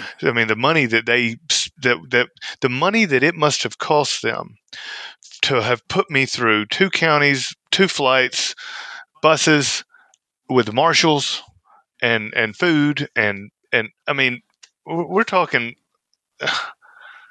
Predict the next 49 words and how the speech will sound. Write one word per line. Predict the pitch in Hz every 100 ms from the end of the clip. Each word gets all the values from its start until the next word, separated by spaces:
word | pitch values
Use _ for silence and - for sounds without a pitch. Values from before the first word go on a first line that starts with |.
| _ _ _ - - - - -
five, | - 147 165 175 - _
ten | - 165
thousand | 180 175 170
dollars, | 147 156 185 185 151
I, | 143
I'm, | - 135
I'm | - 131
guessing. | 127 139 185 170
I | 170
mean, | 135 135 123 - - - - -
that, | 180 180
that | 175 170
money | 139 127
didn't | 107 110
need | 101 98
to | 95
have | 95 95 104
been | 101 92
spent | - 98
on | 95 87
that, | 120 143 - _
you | - 123
know? | 135 151 151
Uh, | 131 120 110 - _
obviously, | - 165 139 - 120
they | 107 110
could | 117
have | 101
let | 101
me | 101
self-surrender. | - 101 - 104 87 95
I | 127
don't | 143
know | 135
why | 123
they | 110
didn't. | 101 95
It | 92
was | 101
a | 107
judge's | 113 110 104 95
decision, | - 110 98 104
and | 98
the | 95
judge | 104 139
was | 165 147
nice | 151 175
to | -
me. | 98